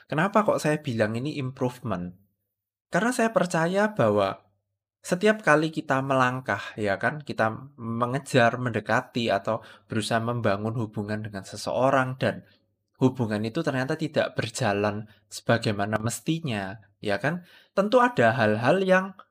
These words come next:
mungkin kita kurang ini atau kurang itu. Tapi sekali lagi ya, di sini saya tidak berkata bahwa Anda harus menjadi pribadi yang sempurna, tentu tidak.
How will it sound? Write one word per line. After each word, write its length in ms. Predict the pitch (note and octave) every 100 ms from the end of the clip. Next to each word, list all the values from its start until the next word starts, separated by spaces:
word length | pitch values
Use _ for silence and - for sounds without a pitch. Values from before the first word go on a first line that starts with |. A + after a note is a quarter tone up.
| _ _ _
mungkin 720 | E3+ F#3 F3+ A3+ A3+ A#3+ A3+ _ _ _ _ _ _ _ _
kita 320 | D#3+ D#3+ F3+
kurang 320 | F3+ D#3+ D3 D3+
ini 400 | D3 D3 D3 C#3+
atau 240 | C3 C3+
kurang 240 | C3+ B2
itu. 480 | B2 A#2 - G#2 G#2+
Tapi 240 | D3 A#3+ B3
sekali 260 | - D3 C#3+
lagi 180 | - A2
ya, 80 | F#2
di 160 | - G#2+
sini 320 | D3 E3 G#3+
saya 240 | G3 G3
tidak 640 | G3 F#3 - G2 - - _ _ _ _ _
berkata 480 | - B2 A#2 - G3
bahwa 320 | G3+ A#2+ G#2
Anda 320 | B2+ C3+ D#3+ F#3
harus 320 | A2+ A#2 C#3
menjadi 320 | A2+ G#2 C#3
pribadi 480 | C3+ C#3+ A2+ G2 A#2+
yang 160 | B2+
sempurna, 560 | B2 A#2+ A#2 A2+ G#2 F2+
tentu 240 | A#2+ C3
tidak. 480 | D#3+ C3 - F#2 -